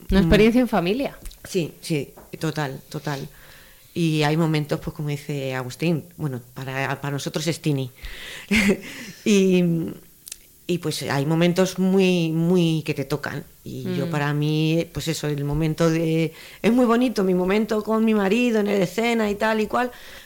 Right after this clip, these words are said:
Speaker 2: pero yo me termino de romper cuando,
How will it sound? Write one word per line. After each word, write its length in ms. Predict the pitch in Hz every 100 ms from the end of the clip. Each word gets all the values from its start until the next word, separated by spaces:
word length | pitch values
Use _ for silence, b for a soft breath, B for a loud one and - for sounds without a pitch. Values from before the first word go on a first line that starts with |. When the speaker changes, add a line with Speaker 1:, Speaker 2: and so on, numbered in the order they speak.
| B _ _ -
Speaker 2:
pero 380 | 202 185 180 175
yo 260 | 175 185
me 220 | 190 190
termino 360 | 175 170 175 180
de 80 | 185
romper 360 | 170 170 175 165
cuando, 640 | 165 156 147 143 135 127